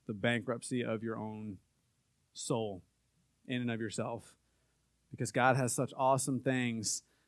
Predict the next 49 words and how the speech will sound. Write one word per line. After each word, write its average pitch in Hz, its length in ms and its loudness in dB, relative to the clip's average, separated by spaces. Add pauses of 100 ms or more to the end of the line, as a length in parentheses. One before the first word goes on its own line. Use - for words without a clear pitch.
that 113 120 0
he's 123 180 2
gonna 113 320 -2
show 160 320 2
us 135 180 4
and 131 140 -4
lead 127 160 2
us 117 120 0
into 143 260 0
an 117 80 0
intimacy 139 420 0
with 127 140 -2
Jesus. 120 420 -2
But - 160 -4
if 113 100 -2
you 143 100 0
don't 147 220 -2
think 139 180 -2
that 139 100 -2
you 127 160 -2
need 117 460 0
that, 104 300 -4 (580)
or 117 120 -4
if 104 120 -8
there 120 260 2
are 120 180 0
areas 131 520 4
that 143 100 -6
you 127 80 -6
don't 120 200 -4
think 120 200 -4
you 113 80 -2
need 120 240 0
that, 117 160 0
that's 117 160 -2
gonna 127 120 -2
be 120 80 0
an 113 80 -4
area 120 220 -4
of 110 80 -4
your 110 100 -6
life 113 300 2
in 110 120 -6
which 110 400 -10 (400)
you're 117 120 -4
gonna 117 80 -4
be 113 80 -4
shutting 120 340 2
out 117 300 2